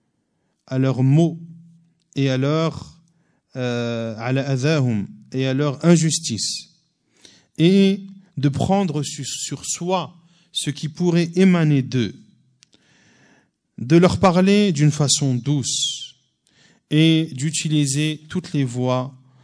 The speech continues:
de la sagesse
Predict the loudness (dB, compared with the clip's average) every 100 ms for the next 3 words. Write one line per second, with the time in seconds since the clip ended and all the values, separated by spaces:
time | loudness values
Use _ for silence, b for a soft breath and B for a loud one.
0 | b b b -10 -2 0 0 -2 -8 _
1 | _ _ -6 -4 2 2 4 2 0 0
2 | -2 -2 -8